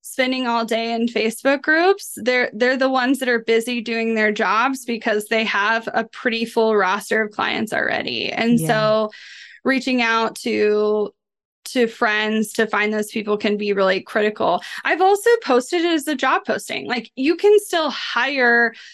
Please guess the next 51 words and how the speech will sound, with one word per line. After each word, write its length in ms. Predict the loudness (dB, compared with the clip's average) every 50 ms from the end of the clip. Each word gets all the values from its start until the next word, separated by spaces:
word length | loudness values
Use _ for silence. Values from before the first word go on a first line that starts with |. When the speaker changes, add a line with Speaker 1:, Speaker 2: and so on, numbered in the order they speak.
| _ _ _ _ _ _ _ _ -2
Speaker 1:
a 120 | -2 -2 0
contractor 760 | 0 0 2 2 2 2 2 2 0 0 0 0 0 0 0
by 200 | 2 0 -2 -2
putting 280 | 0 0 0 0 0
out 180 | -2 -2 -2 -2
into 180 | -4 -4 -2 -2
the 120 | 0 2
world 380 | 2 4 4 4 2 2 0 -2
that 140 | -4 -4
you 500 | -2 -4 -4 -2 -2 -2 0 0 -2 -2 -4
want 480 | -6 -6 -4 -2 0 0 -2 -2 -4
to 140 | -2 0 0
look 280 | 2 2 2 0 0 0
for 160 | -2 0 0
a 80 | 0 0
certain 280 | -2 -2 -2 -2 -2
type 240 | -2 -2 -4 -2 -4
of 140 | -6 -6 -6
person, 680 | 0 2 2 2 2 2 0 0 0 0 0 -2 -4 -6 -8 -14 -16 -16 -16 -16 -14 -4
but 320 | -2 0 0 0 -2 -4 _
they 160 | -2 2 2
need 180 | 4 2 4
to 140 | 2 0 -2
be, 400 | -2 -6 -6 -4 -2 -4 -4 -2 0
they 140 | 2 4
need 140 | 4 4 4
to 40 | 2
have 220 | 2 0 -2 0
their 120 | 0 2 2
own 160 | 2 2 2
business. 600 | 0 2 0 0 0 0 0 0 2 0 0 -2
They 160 | -2 -2 -2
need 160 | 0 0 0
to 80 | -2 -2
handle 260 | -2 -2 0 -2 0
their 160 | 0 0 0
own 160 | 0 0 0 0
billing. 560 | 0 0 2 2 2 2 2 2 2 2 2
They 120 | 2 2
need 160 | 2 2 0
to 60 | 0 0
be 160 | -2 -2 -4
clear 380 | -4 -4 -2 0 2 2 2
on 460 | 2 0 0 0 2 2 0 0 -2 0
what 340 | 0 0 0 0 -2 -4
deliverables 640 | -4 -2 -2 -2 -2 -2 -2 0 0 0 0 0 -2
they're 220 | -2 -2 -2 -2 -2
gonna 180 | -2 -4 -4
offer 380 | -2 -2 -4 -4 -4 -4 -4 -4
you. 320 | -4 -4 -4 -4 -6 -6
So, 420 | -8 -4 -2 0 2 2 2 0